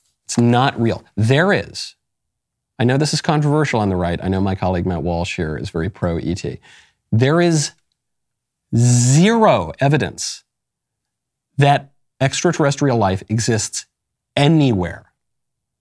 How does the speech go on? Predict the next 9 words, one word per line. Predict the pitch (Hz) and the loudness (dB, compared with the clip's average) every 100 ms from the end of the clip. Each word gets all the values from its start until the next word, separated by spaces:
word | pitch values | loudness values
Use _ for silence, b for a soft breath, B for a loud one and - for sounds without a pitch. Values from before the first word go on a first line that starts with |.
| _ _ - | _ _ 0
Zero. | 127 120 165 185 151 - B - | 2 4 4 4 0 -6 B 0
The, | 147 180 185 180 | 4 4 2 2
the | 151 170 | 4 4
best | 127 - 208 - | 4 2 2 2
evidence | 202 180 175 | 2 2 2
they | |
can | 156 | 2
muster | 151 180 | 2 2
is, | 127 | -2